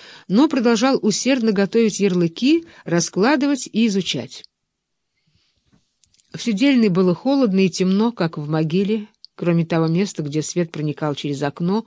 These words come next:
расположенное так высоко, что в него нельзя было заглянуть. Когда конюхи чистили стойла, Вильям слышал каждый звук и запах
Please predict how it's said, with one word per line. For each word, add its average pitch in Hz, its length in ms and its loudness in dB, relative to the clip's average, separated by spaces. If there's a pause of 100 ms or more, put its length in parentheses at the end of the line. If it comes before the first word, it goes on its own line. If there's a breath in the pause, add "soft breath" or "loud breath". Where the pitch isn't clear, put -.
(320 loud breath)
расположенное 165 680 0
так 165 240 -4
высоко, 160 460 -4
что - 240 -6
в 143 80 -6
него 156 220 -2
нельзя 165 380 -2
было 151 220 -4
заглянуть. 135 720 -6 (920 soft breath)
Когда 185 320 0
конюхи 202 480 2
чистили 180 480 -2
стойла, 196 580 0 (480 soft breath)
Вильям 202 380 2
слышал 196 400 -2
каждый 190 360 0
звук 175 320 -2
и 185 60 0
запах 165 640 -4